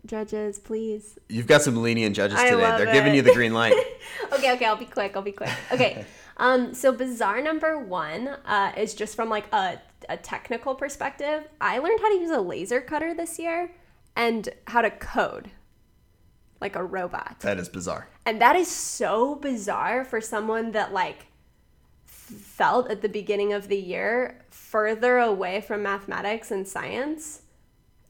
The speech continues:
Speaker 1: than, and technology than, like, I would say the average, like, adult young woman, like, does. I, I just, like, it, it's, it's a s-,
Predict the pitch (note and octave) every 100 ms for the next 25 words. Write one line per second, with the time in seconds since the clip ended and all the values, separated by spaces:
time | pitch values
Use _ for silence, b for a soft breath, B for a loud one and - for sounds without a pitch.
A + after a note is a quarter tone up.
0 | _ G#3+ G#3 A3+ G#3 G3 G3 A#3 A3+ G#3
1 | - G#3+ B3+ E4+ G4 A#3+ G#3 G#3 G3 F#3+
2 | - - _ _ _ _ _ _ _ _
3 | _ _ _ _ _ _ _ _ _ _
4 | - A3+ A3 A3 G#3+ - G3+ G#3+ G#3+ G3+
5 | G3 G3 G#3 G3+ - - G#3 F#3 G3+ F#3+
6 | - - _ _ _ - - G#3+ G3 F#3
7 | F#3 F#3 F#3 - - G3 - - - _
8 | _ _ - E3+ A#3+ A#3+ B3 A#3 A3 G#3
9 | A3 A3 - _ - G#3+ - G#3 - -
10 | -